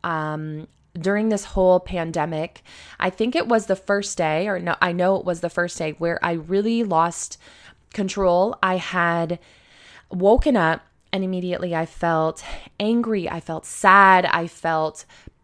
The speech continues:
you know, frustrated. Um, I just couldn't, you know, understand, but I had all of these emotions coming out. And I have a lot of different friends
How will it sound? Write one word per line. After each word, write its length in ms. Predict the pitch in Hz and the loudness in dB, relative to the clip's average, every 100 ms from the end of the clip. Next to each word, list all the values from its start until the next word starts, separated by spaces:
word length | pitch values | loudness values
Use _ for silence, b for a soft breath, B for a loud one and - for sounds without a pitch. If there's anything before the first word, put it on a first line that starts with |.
| _ _ - | _ _ -14
you 200 | 165 180 | -8 -4
know, 180 | 160 - | -4 -6
frustrated. 1160 | - - 254 247 - 254 220 214 202 196 196 196 B B 175 | -10 2 2 2 0 4 4 6 6 4 0 -8 B B -6
Um, 440 | 175 170 170 165 - | -4 -4 -6 -10 -6
I 140 | 185 | -4
just 520 | 175 - 226 277 - - | -4 0 0 0 -8 -16
couldn't, 420 | - 214 190 185 - _ _ - | -2 2 2 2 -4 _ _ -6
you 120 | 190 | -2
know, 240 | 170 170 - | -2 -2 -2
understand, 800 | 175 185 - 170 165 160 160 - | -2 -4 -2 -2 -2 -4 -6 -10
but 400 | 156 165 156 156 | 0 2 4 2
I 100 | 170 | -2
had 300 | - 165 165 - | -4 -4 -4 2
all 180 | 208 254 | 6 6
of 80 | 226 | 4
these 200 | 208 175 | 0 -4
emotions 600 | 160 156 - 160 156 - | -6 -6 -6 -8 -10 -12
coming 280 | - 160 147 | -12 -10 -8
out. 320 | 147 - - B B B B B B B - | -8 -8 -12 B B B B B B B -4
And 520 | 214 208 202 208 190 | 0 2 0 0 -2
I 60 | 214 | -2
have 220 | 202 320 | 2 2
a 60 | 440 | 6
lot 200 | 285 226 | 8 8
of 300 | 208 202 196 - _ 190 | 6 4 -4 -6 _ -6
different 580 | 196 190 196 180 - 147 | -4 -2 -4 -4 -8 -16
friends 540 | - 185 175 180 170 | -6 -2 -2 -4 -8